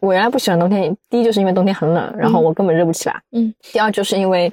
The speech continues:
Speaker 1: 冬天它没有生命力的，万物萧条，而且已经到了年末，你不会再想要去开启一件新的任务也好，
Speaker 2: 事情。
Speaker 1: 对，
Speaker 2: 是的。
Speaker 1: 新的事情也好，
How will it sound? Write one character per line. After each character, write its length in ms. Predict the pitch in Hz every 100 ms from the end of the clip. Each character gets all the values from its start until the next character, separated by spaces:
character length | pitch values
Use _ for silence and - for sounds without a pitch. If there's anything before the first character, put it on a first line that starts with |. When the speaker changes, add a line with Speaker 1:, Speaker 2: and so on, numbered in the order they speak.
| -
Speaker 1:
冬 140 | 254
天 340 | 262 254 240
它 140 | 240 226
没 140 | 185
有 100 | 202
生 160 | 175 196
命 160 | 190
力 100 | 175
的， 140 | 151 -
万 200 | - 220
物 80 | 190
萧 160 | 175 175
条， 160 | 170
而 160 | 151 160
且 160 | - 196
已 80 |
经 200 | 156 170
到 100 | 190
了 100 | 196
年 240 | 175 170 151
末， 400 | 175 202 143 -
你 120 | 185
不 140 | 170 180
会 180 | 240 214
再 260 | 214 214 196
想 240 | - 139
要 60 | 147
去 180 | - 185
开 220 | - 190
启 220 | - -
一 80 | 139
件 360 | 160 180 160
新 300 | 151 - 196
的 300 | 185 170 160
任 180 | 156 220
务 160 | 190 165
也 160 | 165
好， 320 | 147 147 - -
Speaker 2:
事 0 |
情。 0 |
Speaker 1:
对， 80 | -
Speaker 2:
是 40 |
的。 20 | 240
Speaker 1:
新 120 | 208
的 80 | 208
事 120 | 247
情 160 | - 151
也 100 | 127
好， 260 | - -